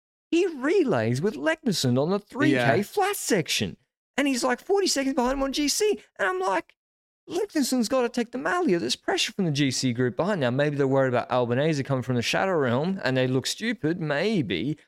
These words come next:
Speaker 1: 'cause they don't know the exact gaps. But I was like, "Leknessund's gotta pace you."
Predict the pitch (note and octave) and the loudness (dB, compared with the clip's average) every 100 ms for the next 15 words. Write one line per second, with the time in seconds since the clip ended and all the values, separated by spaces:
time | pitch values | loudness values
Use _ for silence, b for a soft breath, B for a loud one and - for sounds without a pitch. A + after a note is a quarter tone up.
0 | _ C#3 D#3 E3+ B2+ A#2 A2+ G2+ F#2+ G#2 | _ -2 0 0 0 0 0 -2 -4 -6
1 | F#2 - G#3+ C#4+ - _ D#3+ A2+ A#2 A#2 | -6 -6 -6 -6 -6 _ -4 -4 -4 -4
2 | C#3+ - _ _ _ _ _ - A4+ - | -6 -12 _ _ _ _ _ -8 -6 -4
3 | F4 F#3 C3 C3+ G#2+ G#2+ G2+ G2 - G#3+ | -2 0 0 0 0 -2 -2 -2 -4 -4
4 | F#4+ G4 | 0 0